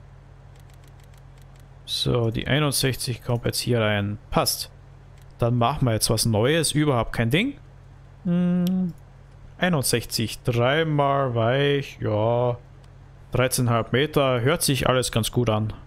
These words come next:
So, dann. Dü, dü, dü, dü. Und Abfahrt. So, und es läuft schon, es läuft schon.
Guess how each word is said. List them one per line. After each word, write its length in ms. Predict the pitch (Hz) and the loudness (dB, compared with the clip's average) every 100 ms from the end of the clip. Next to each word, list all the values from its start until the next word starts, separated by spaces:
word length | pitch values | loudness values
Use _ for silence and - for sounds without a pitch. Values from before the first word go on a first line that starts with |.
| - - - - - - - - - - - - - - - - - - - - - - - | -20 -20 -20 -20 -20 -20 -20 -20 -20 -20 -20 -20 -20 -20 -20 -20 -20 -20 -20 -20 -20 -20 -10
So, 560 | - - 180 135 110 104 | -2 2 2 2 2 0
dann. 760 | 113 131 113 107 101 98 101 - - - - - - - - - - - - - - - - - - | 2 2 2 2 2 0 -6 -10 -14 -16 -16 -18 -18 -16 -16 -16 -16 -16 -16 -16 -16 -16 -16 -14 -12
Dü, 80 | - - | -12 -10
dü, 180 | 123 117 - - | -8 -8 -10 -10
dü, 80 | 113 - - | -10 -6 -2
dü. 520 | 165 175 180 180 170 151 - - - - - - - - - - - - - - - - - - | 0 2 2 2 0 -4 -14 -20 -20 -20 -20 -20 -20 -20 -20 -20 -20 -20 -20 -20 -20 -20 -16 -4
Und 320 | 139 165 - | 0 0 0
Abfahrt. 760 | 113 123 - 127 107 - - - - - - - - - - - - - - - - - - - | 0 0 0 0 0 -2 -8 -8 -12 -14 -16 -20 -20 -20 -20 -20 -20 -20 -20 -20 -20 -20 -20 -10
So, 280 | - 123 120 | -4 0 2
und 240 | 123 147 | 2 0
es 180 | 139 - | 0 0
läuft 360 | 120 156 - - | 0 0 0 0
schon, 280 | 127 104 - | 0 0 0
es 220 | 127 - | -2 0
läuft 360 | 123 165 - | 0 0 -2
schon. 300 | - 117 101 | 0 0 0